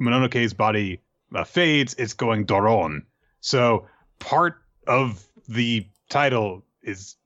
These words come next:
in fact, maybe all the title is, I guess, just the way that flames and spirit stuff make sounds in this series. Okay. Maybe there's a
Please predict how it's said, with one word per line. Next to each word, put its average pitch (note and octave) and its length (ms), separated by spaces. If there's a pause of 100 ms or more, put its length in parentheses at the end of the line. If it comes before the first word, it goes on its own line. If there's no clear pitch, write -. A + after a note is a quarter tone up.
(140)
in G#2+ 160
fact, A#2 280
maybe B2 240
all A#2+ 200
the - 80
title F#2+ 200
is, E2+ 120
I F2+ 80
guess, G2+ 220
just - 300 (340)
the G2+ 80
way G2+ 260
that G#2+ 220 (160)
flames G2 640
and E2+ 180
spirit G2+ 460
stuff - 340
make F2+ 280
sounds E2 560
in E2+ 100
this D2+ 160
series. - 600 (460)
Okay. E2+ 300 (500)
Maybe E2 300
there's E2 260
a D#2+ 80